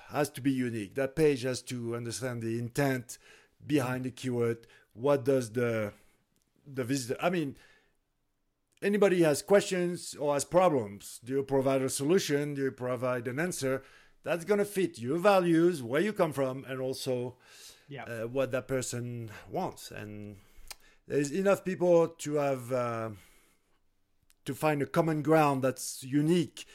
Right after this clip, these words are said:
Speaker 1: and more, uh, targeted rather than being broad. That's the number one problem I see about content. Content that wants to please everyone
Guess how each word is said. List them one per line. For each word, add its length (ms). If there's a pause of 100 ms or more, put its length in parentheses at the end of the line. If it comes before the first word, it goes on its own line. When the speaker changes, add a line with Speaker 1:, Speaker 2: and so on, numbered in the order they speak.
(320)
Speaker 1:
and 640
more, 480 (640)
uh, 400 (1160)
targeted 540 (140)
rather 380
than 380 (160)
being 260
broad. 420 (260)
That's 220
the 100
number 300
one 500 (1400)
problem 360
I 100
see 220
about 260
content. 400
Content 340
that 120
wants 200
to 100
please 460
everyone 680